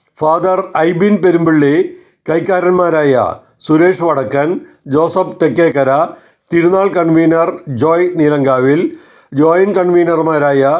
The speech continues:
ബിജു സി ടി, ഡെന്നീസ് ജോസഫ്, ഷാജി ജോസഫ്, സജിത്ത് ആന്റണി, ബിനോജ് വാഴപ്പള്ളി, ജോണി ഉള്ളിരിക്കൽ, ലിയോ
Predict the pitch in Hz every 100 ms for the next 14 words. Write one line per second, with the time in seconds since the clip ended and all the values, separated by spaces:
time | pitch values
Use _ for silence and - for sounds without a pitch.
0 | - - _ - 143 160 170 208 190 -
1 | 156 139 156 156 196 - - _ - 131
2 | 170 175 190 202 - 156 147 151 160 175
3 | - _ _ _ - - 160 170 175 190
4 | 165 151 156 175 175 - _ _ - -
5 | 156 190 196 - 165 151 143 143 160 180
6 | - - _ _ _ - 143 160 180 190
7 | 180 202 185 156 156 165 151 143 151 185
8 | - - _ _ - 127 165 175 185 190
9 | 185 - - _ _ _ _ _ - 160
10 | 175 175 170 - 165 180 190 - - _
11 | _ - 151 170 180